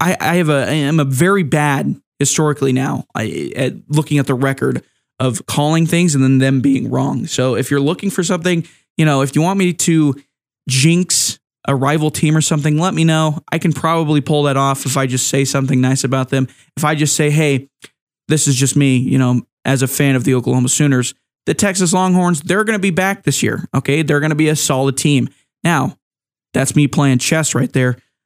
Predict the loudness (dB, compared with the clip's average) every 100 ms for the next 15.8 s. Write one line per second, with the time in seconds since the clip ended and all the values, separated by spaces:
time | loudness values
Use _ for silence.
0 | -6 -2 0 0 -2 -2 -2 0 -2 -2
1 | -2 -2 -2 -2 0 0 2 2 0 -2
2 | -2 -2 0 -2 -2 -4 -10 -10 -8 -6
3 | -4 -2 0 0 0 -2 -2 -2 -2 -4
4 | -8 -14 _ -4 -2 0 0 -2 -2 -4
5 | -2 -6 -6 -10 -16 _ -2 2 2 0
6 | -2 -6 _ _ _ -4 0 0 2 2
7 | 2 0 0 -4 -12 _ _ -20 _ -2
8 | 0 -2 -4 -8 _ _ -4 0 2 2
9 | 2 0 0 -4 -12 _ -4 0 0 0
10 | -2 -4 -10 _ _ _ _ -2 2 2
11 | 2 2 2 2 0 -2 -2 -2 0 0
12 | 2 2 2 2 0 -2 -2 -2 0 0
13 | 0 0 0 0 0 0 0 -2 -2 0
14 | -2 0 0 2 0 0 0 0 0 0
15 | 2 2 2 2 2 2 2 0